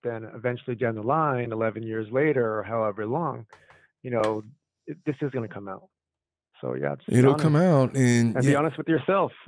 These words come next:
Speaker 1: if you can accept it or not. Don't just be like, "Oh, yeah, yeah, yeah, I can," knowing damn well that you can't.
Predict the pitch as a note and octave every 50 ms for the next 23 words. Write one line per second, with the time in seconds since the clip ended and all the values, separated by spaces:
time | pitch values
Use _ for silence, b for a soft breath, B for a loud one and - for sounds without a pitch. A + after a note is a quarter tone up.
0 | - - - - D3 C#3+ - C#3 C#3+ C#3 C3 - - E3 F3 F3 - C#3+ A#2 A2+
1 | G#2+ G#2 A2+ A2+ C#3+ D#3 _ _ B2+ B2+ C3+ C3+ D3 C3+ - - _ - C3 C3
2 | A#2+ A2+ - - C#3+ C#3 C3+ B2+ B2+ A#2+ A#2+ A#2 A2+ A#2 A2+ G#2 G2+ G2 - -
3 | B2+ B2+ A2+ G2+ G2 A2 A#2 C3 B2+ B2 A#2 A2+ A2+ A2+ A2 A2+ A#2 A#2+ G#2+ G2+
4 | - G2+ - - - - G#2+ - -